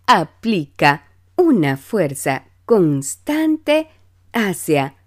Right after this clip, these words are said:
abajo sobre los autos. Las pistas de la montaña rusa sirven para canalizar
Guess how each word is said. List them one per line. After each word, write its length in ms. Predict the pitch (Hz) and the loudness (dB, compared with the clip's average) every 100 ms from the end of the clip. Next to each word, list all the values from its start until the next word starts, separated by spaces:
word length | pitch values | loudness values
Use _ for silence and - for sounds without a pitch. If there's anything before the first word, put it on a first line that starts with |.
| _ | _
abajo 840 | - 143 147 240 294 277 294 294 - _ | -6 -4 -2 -2 -4 -6 -6 -6 -10 _
sobre 840 | - - 277 302 294 294 294 302 - - | -10 -4 -2 -2 -2 -2 -2 -4 -8 -8
los 540 | 165 185 247 247 - - _ _ | -4 -2 -2 -4 -8 -12 _ _
autos. 1040 | 180 160 143 139 151 143 139 147 - - - _ _ _ _ _ _ _ _ _ _ _ _ _ _ _ - | 0 0 -2 -4 -4 -2 -4 -8 -14 -14 -18 _ _ _ _ _ _ _ _ _ _ _ _ _ _ _ -2
Las 440 | 196 165 151 - _ _ 302 | 0 0 -4 -10 _ _ -2
pistas 720 | 277 - - 160 151 147 - _ _ _ | -2 -4 -6 -4 -4 -6 -10 _ _ _
de 260 | 196 233 214 | -6 -2 0
la 320 | 202 185 - | 0 -4 -6
montaña 960 | 165 147 147 139 139 - 277 247 151 147 | -8 -4 -2 -4 -6 -6 -2 0 0 -2
rusa 640 | 262 262 147 - 160 165 _ _ _ _ | -4 -6 -6 -4 -4 -4 _ _ _ _
sirven 760 | - 339 262 151 156 151 156 - _ - | -2 2 2 2 0 0 -2 -10 _ -6
para 500 | 220 190 151 139 - _ _ - | -4 -2 -2 -4 -6 _ _ -6
canalizar 1300 | 156 139 135 190 269 196 139 - - 285 320 320 320 | -2 0 0 0 0 -2 -4 -8 -8 -4 -4 -4 -8